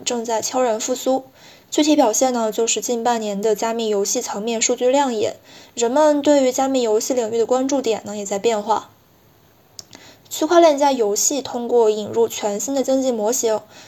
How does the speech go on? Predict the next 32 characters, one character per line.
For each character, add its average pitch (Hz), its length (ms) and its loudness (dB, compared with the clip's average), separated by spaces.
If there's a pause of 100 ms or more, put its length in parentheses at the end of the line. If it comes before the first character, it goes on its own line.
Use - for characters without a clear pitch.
使 - 140 -2
得 262 120 6
玩 254 220 4
家 285 100 2
能 262 140 -2
够 254 160 4
直 220 220 0
接 247 120 2
参 262 280 -4
与 254 60 4
游 214 160 0
戏 - 120 -6
底 202 140 -10
层 208 280 -10
建 262 260 0
设， 220 260 2 (320)
并 247 140 -2
且 240 100 -6
能 208 120 -6
够 240 120 2
去 240 120 0
获 233 220 2
得 208 140 0
游 202 200 -2
戏 233 180 -4
的 214 120 -2
长 214 280 -4
期 254 180 -4
发 269 180 0
展 247 160 -4
红 202 240 -8
利。 254 240 -2